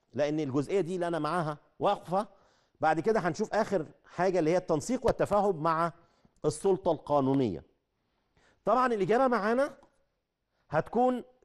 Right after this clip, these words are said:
تدعيم فكرة القومية المصرية الحديثة.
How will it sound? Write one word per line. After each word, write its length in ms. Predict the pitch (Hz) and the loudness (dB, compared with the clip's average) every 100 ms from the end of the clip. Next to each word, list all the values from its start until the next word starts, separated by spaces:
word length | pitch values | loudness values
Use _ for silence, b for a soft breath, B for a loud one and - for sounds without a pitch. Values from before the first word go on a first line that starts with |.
| _ | _
تدعيم 680 | - 165 143 165 233 240 233 | -2 0 0 -2 0 -2 -4
فكرة 480 | 202 214 214 202 196 | -4 -2 -2 0 -2
القومية 460 | 175 147 143 180 190 | -2 -2 -2 0 -2
المصرية 400 | 156 139 165 160 | -2 -4 -2 -2
الحديثة. 400 | 131 95 82 | -2 -6 -8